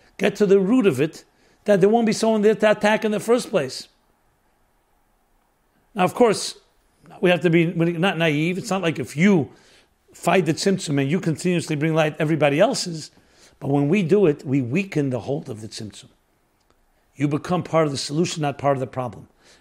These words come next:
And that has a ripple effect, a butterfly effect. Using another example from physics, that affects everybody else.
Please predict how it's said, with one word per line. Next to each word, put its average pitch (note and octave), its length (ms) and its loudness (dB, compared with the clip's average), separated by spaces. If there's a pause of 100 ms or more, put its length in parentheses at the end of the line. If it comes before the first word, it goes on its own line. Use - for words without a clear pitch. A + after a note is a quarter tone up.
And A#2+ 180 -4
that F3 180 2
has F3 160 0
a D3+ 80 2
ripple E3 280 -2
effect, - 420 -16
a C3 60 -8
butterfly C#3 520 0
effect. - 500 -16 (1040)
Using C#3+ 320 4
another E3+ 280 4
example A#2+ 460 -2
from A#2 160 -6
physics, B2+ 520 -10 (720)
that D3+ 340 -4 (180)
affects - 640 -4
everybody B2+ 460 0
else. - 360 -12